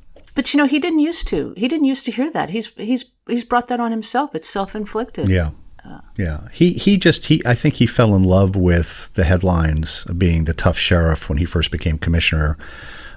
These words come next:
Speaker 2: Uh, he was the anti-Tagliabue. It's how he sold himself to the owners. And,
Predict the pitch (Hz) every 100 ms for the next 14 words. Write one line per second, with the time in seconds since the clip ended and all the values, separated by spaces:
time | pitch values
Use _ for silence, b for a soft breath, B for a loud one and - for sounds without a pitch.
0 | B 82 80 85 82 87 85 90 101 101
1 | 95 87 85 80 80 78 85 117 - 87
2 | 80 82 76 - 90 92 87 82 87 80
3 | - 80 80 82 82 76 82 - - 92
4 | 85 82 85 78